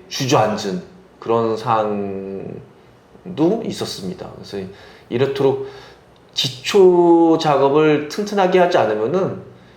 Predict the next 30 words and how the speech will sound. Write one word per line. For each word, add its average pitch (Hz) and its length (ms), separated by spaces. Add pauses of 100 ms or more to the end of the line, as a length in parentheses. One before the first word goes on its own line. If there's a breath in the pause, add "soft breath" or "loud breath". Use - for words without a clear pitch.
이게 107 260
십 208 280
년 202 160
후, 165 100
이십 127 300
년 139 160
후에는 123 580 (400 loud breath)
이렇게, 101 600 (360 loud breath)
어, 92 920 (280)
녹이 117 280
쓴다든지, 104 520
철근에 104 380
녹이 98 180
쓴다든지, 101 640
녹이 104 200
쓴 107 960
거에 107 240
의한 110 800
철근으로 139 420
인해서, 104 500 (400 loud breath)
어, 98 320
처짐 170 320
현상이 131 300
생기고 107 520
또 120 120
크랙이 151 400
가고 104 440 (220 loud breath)
또 104 140
크랙이 160 360
가서 139 480